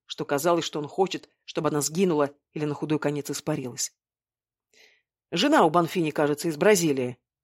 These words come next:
уточнил Никола. «Да, она заявила в полицию, когда он домой не явился, и овраг показала, где он обычно охотился, где его и нашли», напомнила Лола обстоятельства дела. «Она вроде на родину уехала, в Рио-де-Жанейро». «Хм»,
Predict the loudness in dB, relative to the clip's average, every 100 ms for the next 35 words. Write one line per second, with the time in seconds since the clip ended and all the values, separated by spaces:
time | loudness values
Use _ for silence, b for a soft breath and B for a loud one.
0 | _ -8 -2 -2 -2 -8 -8 -4 -4 -4
1 | -10 _ _ _ _ _ -2 4 6 6
2 | 4 4 4 2 2 2 0 0 0 0
3 | -2 b b -4 0 0 2 2 2 0
4 | -2 -4 -4 -4 -4 -4 0 2 4 4
5 | 2 0 0 2 4 2 0 -2 -2 -4
6 | -4 -4 -4 -6 -6 -4 -4 -6 _ -4
7 | 0 0 0 -2 -2 -6 -10 _ _ _
8 | _ _ _ _ -4 -2 -2 -4 -2 0
9 | 2 2 0 -2 -4 -2 -4 -4 -4 -4
10 | -6 -8 _ _ _ _ _ 0 2 2
11 | 0 2 2 2 0 -2 -2 -2 0 0
12 | 2 0 2 0 -2 -2 -4 -6 _ _
13 | _ _ _ _ _ -4 -2 0 -4 -8